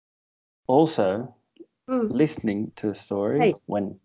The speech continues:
Speaker 2: はい。
Speaker 1: when we listen to a story.
Speaker 2: はい。
Speaker 1: 帽子を
Speaker 2: うん。はい。
Speaker 1: 取らない。
Speaker 2: はい。
Speaker 1: 取らない。
Speaker 2: うん。I don't,
Speaker 1: うん。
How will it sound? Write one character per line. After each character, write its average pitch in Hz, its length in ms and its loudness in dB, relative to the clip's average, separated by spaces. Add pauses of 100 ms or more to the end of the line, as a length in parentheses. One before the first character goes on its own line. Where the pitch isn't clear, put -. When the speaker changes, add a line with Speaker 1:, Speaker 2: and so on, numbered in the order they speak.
(120)
Speaker 2:
は 254 100 -4
い。 160 220 -2
Speaker 1:
when 113 260 0
we 101 120 0
listen 107 380 -2
to - 200 -8
a 98 60 -6
story. 123 440 2
Speaker 2:
は - 180 -10
い。 - 160 -14 (1120)
Speaker 1:
帽 107 460 4
子 101 380 -2 (380)
を 196 280 6
Speaker 2:
う 240 80 -2
ん。 214 40 -2 (480)
は 262 80 0
い。 202 60 2
Speaker 1:
取 117 200 2
ら 110 80 2
な 104 220 -2
い。 - 80 -16 (640)
Speaker 2:
は 226 60 -6
い。 208 40 0
Speaker 1:
取 143 160 2
ら 131 120 2
な 127 240 4
い。 107 100 -6 (580)
Speaker 2:
う 240 160 2
ん。 185 160 -2 (1700)
I 285 560 4
don't, 247 1160 4
Speaker 1:
う 117 40 -6
ん。 104 380 -4